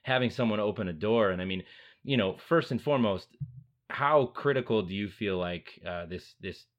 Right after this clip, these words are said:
sort of mentorship culture is to specialty coffees, the, the advent of specialty coffee as a,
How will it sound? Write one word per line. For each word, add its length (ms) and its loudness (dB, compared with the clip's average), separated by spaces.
sort 140 -8
of 60 -6
mentorship 600 -4
culture 380 -4
is 360 -6
to 460 -4
specialty 480 -6
coffees, 840 -8
the, 240 -14
the 280 -12
advent 460 4
of 60 2
specialty 400 -2
coffee 440 -2
as 160 -6
a, 180 -6